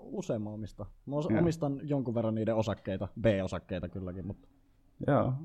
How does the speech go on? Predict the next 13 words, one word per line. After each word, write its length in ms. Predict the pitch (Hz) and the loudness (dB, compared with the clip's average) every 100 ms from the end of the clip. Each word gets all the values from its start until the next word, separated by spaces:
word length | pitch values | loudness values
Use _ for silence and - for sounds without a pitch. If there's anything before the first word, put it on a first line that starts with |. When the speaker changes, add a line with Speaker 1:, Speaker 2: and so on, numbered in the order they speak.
| 160 | 8
Speaker 2:
painakaa 360 | 127 120 120 120 | 12 12 12 12
mieleen 320 | 131 117 117 | 12 10 10
Panimo 340 | 123 113 110 | 8 8 6
Kiiski. 400 | 113 113 110 113 120 - - | 6 2 2 -2 -4 -10 -6
Siinä, 280 | - 117 107 104 - - 65 62 | 2 4 4 2 -2 -4 -6 -6
siinä 420 | 62 - 120 117 | -10 4 6 8
on, 120 | 113 110 | 8 6
tota, 360 | 107 113 101 - | 6 4 4 2
erittäin 480 | 104 101 - 101 98 - - - | 2 2 2 0 0 -4 -4 0
hieno 220 | 107 101 | 2 0
porukka 380 | - 101 - - | 0 -2 -2 -4
tekemässä 440 | 101 127 - 110 | -2 -4 -4 -10
sitä. 180 | - | -8